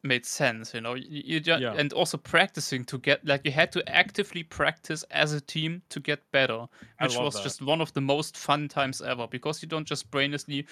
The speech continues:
Speaker 1: hope and cha-, like, usually if you train together with people, you just randomly chat and just focus on playing, like, hunting a
Speaker 2: Yeah.
Speaker 1: map or getting good, but
Speaker 2: Totally.
Speaker 1: you actively try to, like, drive a P B as a team, which was so much fun.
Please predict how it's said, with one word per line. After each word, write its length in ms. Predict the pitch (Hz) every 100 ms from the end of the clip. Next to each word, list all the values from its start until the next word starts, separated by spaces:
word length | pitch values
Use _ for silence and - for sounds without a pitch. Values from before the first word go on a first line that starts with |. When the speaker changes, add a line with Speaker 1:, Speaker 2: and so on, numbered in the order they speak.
| - -
Speaker 1:
hope 220 | 156 -
and 100 | 135
cha-, 280 | - 135 147 -
like, 200 | 135 123
usually 480 | - 156 220 262 180
if 100 | -
you 60 | 127
train 340 | - 123 117
together 340 | 123 113 113
with 160 | 110 117
people, 300 | - 117 117
you 140 | 120
just 260 | 123 120 - _
randomly 400 | 123 127 117 117
chat 320 | - 139 139
and 160 | 139 127
just 220 | - -
focus 320 | 131 123 -
on 100 | 113
playing, 420 | - 123 120 123
like, 160 | 127 120 - - _
hunting 380 | 131 127 123 120
a 40 |
Speaker 2:
Yeah. 40 | 110
Speaker 1:
map 220 | 123 127
or 100 | 120
getting 280 | 113 113 117
good, 180 | 123 123 - _
but 60 | 143
Speaker 2:
Totally. 180 | 143 139
Speaker 1:
you 40 |
actively 380 | 143 - 160 165
try 300 | - 151 143
to, 120 | 143
like, 220 | 135 123 135 _ 156
drive 380 | 147 147 170 156
a 60 | 147
P 140 | 160
B 280 | 143 160 165
as 140 | 143
a 60 | 139
team, 380 | - - 147 123
which 200 | 123 -
was 140 | 127
so 240 | - - 147
much 240 | 131 120
fun. 300 | - 120 123